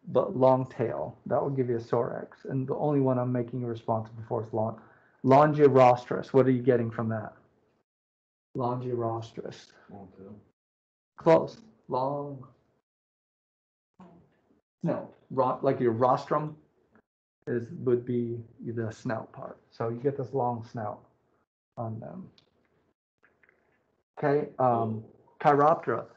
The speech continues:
Speaker 1: very diverse group of, of mammals, the Chiropterans, the bats. And we have probably,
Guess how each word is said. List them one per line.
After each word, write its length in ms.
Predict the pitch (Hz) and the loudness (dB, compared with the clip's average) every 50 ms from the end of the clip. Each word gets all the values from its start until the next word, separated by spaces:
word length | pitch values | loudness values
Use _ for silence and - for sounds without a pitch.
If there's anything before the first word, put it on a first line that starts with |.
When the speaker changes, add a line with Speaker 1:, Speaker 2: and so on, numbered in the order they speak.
| _ - - 135 | _ -20 -14 -6
Speaker 1:
very 400 | 131 156 190 208 214 208 190 170 | 0 2 4 6 6 6 4 4
diverse 400 | 147 139 131 131 123 113 117 - | 2 -4 -6 -6 -8 -8 -10 -12
group 280 | - 135 123 117 113 - - | -12 -10 -10 -10 -10 -12 -14
of, 120 | - 104 - - - - - 131 | -16 -16 -16 -18 -20 -20 -16 -16
of 180 | 123 117 123 | -16 -16 -14
mammals, 420 | 127 120 123 117 110 101 98 - _ _ - | -14 -14 -14 -14 -16 -18 -18 -20 _ _ -20
the 60 | 117 | -20
Chiropterans, 1040 | - - - 123 127 123 123 117 120 123 - - 110 107 107 107 107 _ _ _ _ - | -20 -20 -16 -14 -12 -12 -12 -12 -12 -14 -16 -18 -20 -20 -20 -20 -20 _ _ _ _ -20
the 80 | 120 110 | -20 -18
bats. 360 | 113 110 107 107 107 - _ _ _ _ _ _ _ _ _ _ _ _ _ _ _ _ _ _ _ _ _ - - - - - - | -16 -16 -16 -16 -18 -20 _ _ _ _ _ _ _ _ _ _ _ _ _ _ _ _ _ _ _ _ _ -20 -20 -20 -18 -14 -10
And 240 | 160 156 147 139 127 | -10 -8 -8 -10 -8
we 220 | 123 147 175 185 170 | -6 -4 -4 -4 -4
have 400 | 160 160 156 156 156 156 156 - - - _ _ _ _ _ _ _ _ _ _ _ _ _ _ _ _ - - - - - - - _ - - 135 - _ _ _ _ _ _ _ _ _ _ | -6 -6 -6 -6 -4 -6 -6 -8 -12 -20 _ _ _ _ _ _ _ _ _ _ _ _ _ _ _ _ -20 -20 -20 -20 -20 -20 -20 _ -20 -20 -20 -20 _ _ _ _ _ _ _ _ _ _
probably, 680 | - 185 190 185 180 165 160 151 151 147 139 135 135 | -10 -8 -8 -6 -8 -10 -12 -12 -12 -10 -10 -12 -14